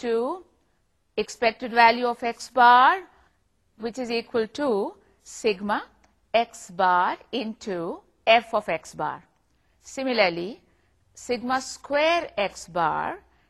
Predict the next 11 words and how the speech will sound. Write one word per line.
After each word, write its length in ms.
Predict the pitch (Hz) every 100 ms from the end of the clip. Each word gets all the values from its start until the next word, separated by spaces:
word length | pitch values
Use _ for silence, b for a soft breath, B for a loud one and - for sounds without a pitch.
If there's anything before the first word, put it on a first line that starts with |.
| _ -
that 280 | 202 190 180
is 360 | 165 170 302 - _ _ _
the 140 | 214 196
variance 760 | 202 240 247 277 320 349 - _ _ -
of 180 | 214 214
the 80 | 220
sampling 460 | 233 214 226 220
distribution 840 | 208 - 214 190 214 - 214 214 202 196
of 180 | 196
X 240 | 185 175 -
bar, 360 | 180 165 185